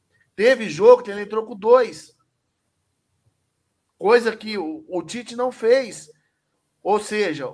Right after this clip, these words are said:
a seleção brasileira, ela é im-, era imprevisível. Todo mundo sabe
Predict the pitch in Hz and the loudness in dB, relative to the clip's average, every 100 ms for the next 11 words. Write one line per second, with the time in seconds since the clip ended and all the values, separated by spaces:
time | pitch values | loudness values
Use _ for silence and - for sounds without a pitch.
0 | - 143 202 202 240 262 240 196 185 233 | -10 -10 -8 -8 -6 -4 -4 -6 -2 0
1 | 240 180 180 202 214 214 214 196 202 214 | 0 -2 -4 -4 -8 -10 -14 -10 -8 -8
2 | 214 226 247 247 175 220 294 196 110 - | -8 -10 -10 -10 -10 -8 -8 -8 -12 -16
3 | _ _ - 202 254 254 247 - 233 269 | _ _ -4 -4 -4 -6 -8 -4 0 0